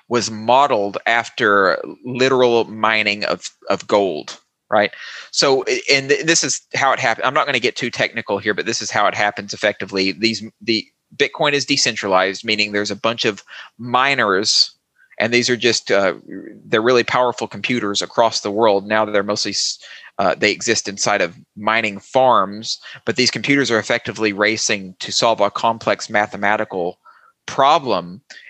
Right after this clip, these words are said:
and whichever one wins actually gets to not only secure a block of data on the Bitcoin network, which is just transactional data, but they also get to create a special, uh,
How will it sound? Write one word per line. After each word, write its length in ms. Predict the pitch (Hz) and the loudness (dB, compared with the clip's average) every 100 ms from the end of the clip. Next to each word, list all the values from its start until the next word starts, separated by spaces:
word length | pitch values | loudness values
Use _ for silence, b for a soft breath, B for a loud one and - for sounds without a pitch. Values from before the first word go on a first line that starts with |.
| B | B
and 280 | 107 113 113 | -2 0 -2
whichever 340 | 123 151 143 | 0 0 0
one 360 | 131 127 117 107 | 0 -2 -4 0
wins 500 | 160 147 110 110 - - | 2 2 0 -6 -6 -2
actually 440 | 123 - 131 117 | -2 -2 0 -2
gets 340 | 101 120 - - | 0 0 0 -4
to 180 | 120 | -2
not 200 | 107 113 | 2 2
only 380 | 92 120 117 107 | 0 -4 -2 -2
secure 840 | 101 120 - - 139 131 120 113 b b b - | 0 -6 -6 -4 2 4 6 4 b b b -2
a 80 | 110 | -2
block 720 | 95 123 123 107 - - - | 2 4 6 4 0 -14 -4
of 180 | 104 98 | -4 0
data 540 | 117 120 110 92 104 - | 0 2 2 0 -2 -6
on 120 | 101 104 | -6 -2
the 60 | |
Bitcoin 340 | 104 - 107 104 | -2 -2 -4 -2
network, 300 | 113 101 - | 0 -2 -4
which 160 | 98 | -8
is 80 | 98 | -8
just 180 | 95 - | -8 -4
transactional 720 | 104 95 101 127 - 87 87 | -4 0 0 0 -4 -8 -4
data, 380 | 90 90 90 - B 165 - | 0 2 0 -2 B -12 -4
but 80 | |
they 120 | 110 107 | 2 4
also 440 | 123 127 - 107 | 4 4 0 -2
get 200 | 101 104 | -2 -4
to 100 | 104 | -4
create 440 | - 120 104 101 - | -6 0 2 0 -2
a 60 | |
special, 580 | - - 107 - 95 90 b b b _ - | -2 0 0 0 -2 -4 b b b _ 0
uh, 220 | 104 92 | 2 2